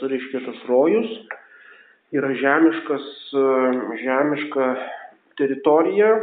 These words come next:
augalai, gyvūnai, jis turi rūpintis ta gamta, jam pavydami <clears throat> gyvūnai, augalai, žemė ir viskas. Ar čia labai jau didelis pašaukimas?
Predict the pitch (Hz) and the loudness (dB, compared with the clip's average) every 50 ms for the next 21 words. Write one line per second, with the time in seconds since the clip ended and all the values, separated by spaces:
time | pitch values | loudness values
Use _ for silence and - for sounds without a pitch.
0 | - - - - 131 123 123 131 135 131 147 160 165 151 147 151 139 143 156 165 | -4 -8 -8 -6 -6 -6 -2 -2 -2 0 2 0 0 0 -2 -6 -4 -2 -2 0
1 | 175 190 202 226 254 254 - - - - _ - - _ - 185 185 190 208 226 | 2 4 4 4 4 2 -4 -10 -14 -20 _ -20 -18 _ 0 2 2 4 4 2
2 | 214 - 208 190 165 165 - - - - 139 131 131 123 123 123 - - 160 180 | 0 -2 -2 -2 -2 -4 -6 -10 -8 -10 -8 -4 -4 -4 -4 -4 -2 0 0 2
3 | 226 247 - - - - _ _ _ _ _ _ _ _ - _ _ _ - 117 | 0 0 -4 -10 -12 -20 _ _ _ _ _ _ _ _ -20 _ _ _ -2 0
4 | 127 135 143 139 135 131 131 135 131 143 139 151 175 190 233 - - - - - | 0 0 2 2 0 2 2 4 4 6 4 6 6 4 4 4 -2 -10 -12 -6
5 | - 160 165 156 147 147 143 131 123 123 120 117 135 170 220 226 220 - - - | -4 -2 0 0 -2 -2 -4 -4 -2 -2 -2 0 2 2 4 6 6 6 6 4
6 | 131 120 127 120 120 131 147 170 202 220 - - - - _ _ _ _ _ _ | 2 2 2 2 4 6 6 6 6 4 0 -6 -12 -14 _ _ _ _ _ _
7 | _ _ _ _ _ _ _ _ - 101 120 123 123 127 131 147 156 151 139 143 | _ _ _ _ _ _ _ _ -10 -4 0 2 2 2 2 2 0 0 0 -2
8 | 135 135 170 202 202 - - 165 - - - - _ - - - - 135 131 127 | -2 0 0 -2 -2 -6 -12 -14 -14 -14 -18 -14 _ -14 -12 -8 -4 -2 2 2
9 | 127 127 131 135 135 127 123 135 131 131 123 120 120 120 - - - - - 120 | 2 4 4 4 4 2 2 -2 -2 0 -2 -2 -2 -6 -10 -12 -16 -14 -10 -10
10 | 117 - - - 131 127 - - - | -10 -10 -8 -10 -8 -8 -8 -12 -14